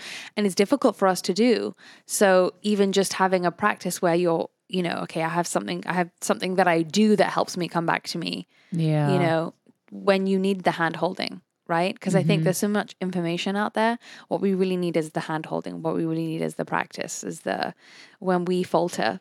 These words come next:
Speaker 1: something else to remind ourselves or to give us the permission slip to do it our way. 'Cause, you know, there's always more to decondition from, right?
Speaker 2: Yeah.
Speaker 1: And it's the same shit over and over again. I'm like, "Oh,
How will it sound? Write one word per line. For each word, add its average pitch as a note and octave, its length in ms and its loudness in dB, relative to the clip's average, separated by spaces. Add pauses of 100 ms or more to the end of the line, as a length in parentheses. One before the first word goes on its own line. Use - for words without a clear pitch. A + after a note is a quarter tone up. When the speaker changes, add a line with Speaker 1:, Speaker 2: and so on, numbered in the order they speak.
(140)
Speaker 1:
something F3+ 500 -2
else E3 220 -2
to F3+ 80 0
remind E3 360 0
ourselves E3 460 -4
or E3 100 -2
to - 180 -10
give E3+ 200 -2
us E3+ 100 -8
the F3+ 100 -12
permission F3 420 -6
slip - 220 -6
to E3+ 100 -6
do E3+ 160 0
it E3 100 -2
our E3 140 0
way. E3 280 -2 (400)
'Cause, G3 160 2
you A#3 80 4
know, F3+ 240 4 (640)
there's G#3+ 280 4
always A#3 260 8
more G#3 240 4
to F#3 140 -2
decondition F3+ 520 0
from, F#3 380 -2
right? F#3 340 -6
Speaker 2:
Yeah. D#3 460 4
Speaker 1:
And C3+ 80 2
it's - 160 -10
the F#3 120 -2
same F#3 380 0
shit F3+ 380 0
over F3+ 240 0
and F3 160 0
over F3 180 -2
again. E3 200 -4
I'm E3+ 80 -4
like, F3+ 240 0
"Oh, C#4 300 4